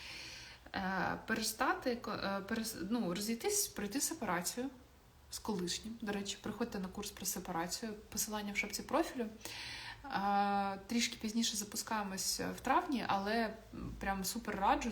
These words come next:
тому що якщо ви до сих пір не почали це робити, то вам дуже це треба. А, і питання, як довго ви були разом, тому що це велику роль грає.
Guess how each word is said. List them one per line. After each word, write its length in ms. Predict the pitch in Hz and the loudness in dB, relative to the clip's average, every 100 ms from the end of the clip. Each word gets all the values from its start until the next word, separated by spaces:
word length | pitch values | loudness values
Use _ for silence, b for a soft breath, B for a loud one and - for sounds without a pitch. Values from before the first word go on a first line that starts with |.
| - | -2
тому 220 | 190 202 | -4 -2
що 360 | - 185 180 | -2 -2 0
якщо 400 | 180 190 - 226 | 0 -2 -2 0
ви 160 | 202 202 | 0 0
до 140 | 185 | 0
сих 180 | 196 - | -2 -4
пір 200 | - 190 | -6 -4
не 100 | 185 | -2
почали 360 | 180 175 196 226 | -2 -4 -4 -4
це 140 | 240 | -2
робити, 360 | 247 185 180 - | -2 -2 -2 -4
то 140 | - | -4
вам 160 | 175 196 | -2 -2
дуже 260 | 208 208 | -2 -2
це 160 | 208 - | -4 -4
треба. 300 | 247 202 214 233 - - B B B B B B B B B - - | -4 -4 -4 -10 -16 -16 B B B B B B B B B -20 -10
А, 1000 | - 214 214 214 208 202 196 190 185 180 - - - - - - - - - - B B B B B B B B B B - - - - - - - - - - - - - - | 4 6 8 8 6 6 4 2 2 0 -2 -12 -20 -20 -20 -20 -20 -20 -18 -16 B B B B B B B B B B -18 -18 -18 -18 -18 -18 -18 -18 -12 -12 -12 -20 -20 -2
і 380 | 233 220 220 208 - - | 2 4 6 4 2 -4
питання, 480 | - 240 233 262 233 | -4 2 6 6 4
як 180 | 214 202 | 4 2
довго 280 | 214 208 208 | 2 0 0
ви 140 | 202 | -2
були 400 | 196 190 185 - - | -2 -4 -4 -6 -8
разом, 360 | - 190 - 190 - - - | -6 -4 -4 -8 -12 -20 -14
тому 140 | - - | -10 -8
що 140 | - | -6
це 160 | - 220 | -6 -8
велику 260 | 202 196 - | -8 -8 -6
роль 140 | 196 190 | -6 -6
грає. 200 | 190 208 | -8 -10